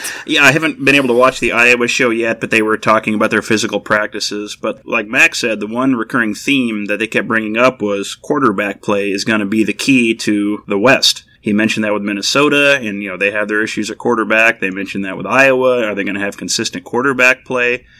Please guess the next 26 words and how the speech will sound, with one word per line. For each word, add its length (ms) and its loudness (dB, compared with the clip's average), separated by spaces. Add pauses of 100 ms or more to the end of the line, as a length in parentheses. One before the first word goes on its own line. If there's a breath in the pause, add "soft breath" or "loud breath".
(160 soft breath)
And 100 0
I 60 4
think 220 -2
that's 160 0
one 200 0
thing, 260 0
if 140 -6
you're 140 -2
gonna 420 -4 (320)
take 200 -2
anything 260 0
away 220 0
from 220 -6
this 400 -6
and 180 -6
why 160 0
you 120 2
should 180 -6
feel 220 0
confident 500 -4
as 100 -8
a 40 -6
Husker 360 -2
fan 260 -2
going 260 -6
forward, 560 0